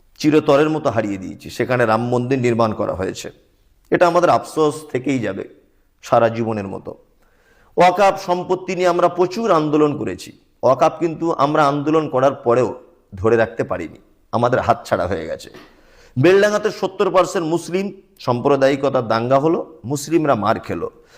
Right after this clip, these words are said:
জঙ্গিপুরে মুসলিমরা মার খেলো, মোথাবাড়িতে মুসলিমরা মার খেলো। একটা কথা বুঝে যান যে আমাদের পক্ষে কেউ নেই, কোনো রাজনৈতিক দল যাদেরকে আপনারা ভালো মনে করছেন, কেউ নেই।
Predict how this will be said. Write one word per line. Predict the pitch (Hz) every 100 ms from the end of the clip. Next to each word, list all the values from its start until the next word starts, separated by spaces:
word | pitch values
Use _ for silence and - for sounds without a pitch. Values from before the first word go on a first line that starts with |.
| _
জঙ্গিপুরে | 117 139 185 202 180 208 208
মুসলিমরা | 175 175 165 151 120
মার | 104 104
খেলো, | - 92 73 -
মোথাবাড়িতে | 120 185 196 190 196 202
মুসলিমরা | 170 - 160 160 143
মার | 113 110
খেলো। | 110 101 87 - _ _ _ -
একটা | 127 - 143
কথা | 202 160
বুঝে | 113 117 143
যান | 147 180 - _ _ _ _ -
যে | 117 -
আমাদের | - 123 160 165 196 180 -
পক্ষে | 147 156 - 185
কেউ | 185 160 131
নেই, | 98 101 85 - _ _ _ _ _ _ _ _ _ _ _
কোনো | - 110
রাজনৈতিক | 107 101 120 120 160 127
দল | 113 147
যাদেরকে | 113 107 131 127
আপনারা | 110 135
ভালো | 110 98 104
মনে | 110 127
করছেন, | 135 147 - 294
কেউ | - 143 165 190 147
নেই। | 110 107